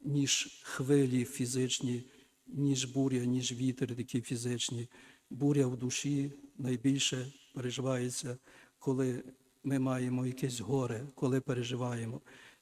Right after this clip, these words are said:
І... у наш час, коли матері чекають своїх синів з війни, або вони загинули, коли діти чекають своїх синів, своїх батьків, коли жінки чекають своїх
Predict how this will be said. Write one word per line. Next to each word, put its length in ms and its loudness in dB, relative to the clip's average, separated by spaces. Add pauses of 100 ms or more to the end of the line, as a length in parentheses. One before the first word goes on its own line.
(160)
І... 500 4 (380)
у 100 0
наш 300 4
час, 340 2
коли 480 0 (100)
матері 600 0 (640)
чекають 600 0 (200)
своїх 420 0
синів 340 2
з 100 -4
війни, 460 4 (140)
або 260 -2
вони 240 2
загинули, 640 0 (880)
коли 280 0
діти 380 0
чекають 440 -2
своїх 360 -4
синів, 440 -4 (920)
своїх 400 0
батьків, 460 -2
коли 400 4 (560)
жінки 420 2
чекають 500 0
своїх 720 -2